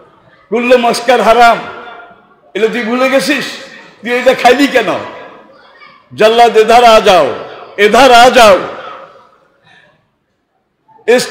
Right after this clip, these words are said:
লড়কা কো আশি দুর্রা লাগাও, আশি দুর্রা।" কত? এটা হলো মদ-, মদের। আর জেনা হইলে একশো। দেখুন, ইসলামের ফৌজদারি আইন। এখন জল্লাদকে ডাকলো,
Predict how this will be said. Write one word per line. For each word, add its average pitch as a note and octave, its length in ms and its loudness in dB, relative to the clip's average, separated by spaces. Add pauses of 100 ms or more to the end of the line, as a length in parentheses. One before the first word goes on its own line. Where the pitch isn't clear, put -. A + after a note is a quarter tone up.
লড়কা G#3 460 4
কো B3 160 2
আশি G#3+ 560 2
দুর্রা B3+ 600 4 (380)
লাগাও, G#3+ 540 4 (240)
আশি G#3+ 340 0
দুর্রা।" G#3 420 2 (220)
কত? D#3+ 220 0 (1120)
এটা D#3 180 -6
হলো F3+ 140 -4
মদ-, D3 440 -8
মদের। C#3+ 320 -4 (400)
আর D#3 100 -4
জেনা F3+ 300 -4
হইলে A3+ 340 2 (800)
একশো। D3 320 -10 (800)
দেখুন, D3 260 -4
ইসলামের E3 440 -2
ফৌজদারি E3+ 460 0
আইন। B2 100 -4 (1160)
এখন D#3+ 280 -6
জল্লাদকে F3+ 520 -2
ডাকলো, C#3 400 -6